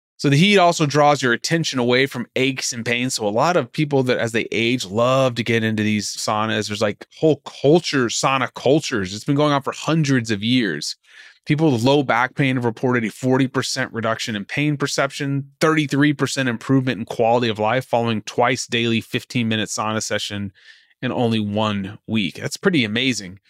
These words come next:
So you can go to the resource, you can get some very specific protocols for that. The last thing I wanna cover is compression garments.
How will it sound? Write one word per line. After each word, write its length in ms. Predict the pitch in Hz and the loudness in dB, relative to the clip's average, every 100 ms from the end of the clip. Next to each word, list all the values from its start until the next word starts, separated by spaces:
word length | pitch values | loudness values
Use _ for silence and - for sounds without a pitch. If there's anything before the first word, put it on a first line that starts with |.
| - - _ | -20 -20 _
So 420 | - 151 139 135 | -2 2 4 4
you 160 | 131 135 | 2 0
can 80 | 135 | 2
go 160 | 151 | 4
to 80 | 170 | 4
the 80 | 160 | 4
resource, 560 | 151 147 - 139 131 - | 2 2 2 2 2 -2
you 60 | |
can 100 | 120 | -2
get 160 | 120 117 | -2 -2
some 320 | 120 113 101 85 | -4 -4 -4 -4
very 240 | 127 120 | -2 -2
specific 420 | - - 113 110 | -4 -8 -8 -8
protocols 560 | - 113 107 104 98 98 | -4 -4 -2 -2 -2 -4
for 120 | 101 | -4
that. 280 | 98 90 67 _ _ - | -4 -4 -8 _ _ -4
The 60 | |
last 240 | 143 156 - | -2 0 0
thing 140 | 165 | 0
I 60 | 151 | 2
wanna 220 | 139 127 | 0 -2
cover 500 | - 123 120 117 - | -2 -2 2 0 0
is 460 | 117 117 110 104 - _ _ _ _ _ _ | -2 0 0 -2 -10 _ _ _ _ _ _
compression 800 | - 98 - - 139 143 123 104 | -12 -10 -10 -2 0 0 -4 -4
garments. 600 | 95 92 85 - - - | -4 -6 -8 -10 -10 -12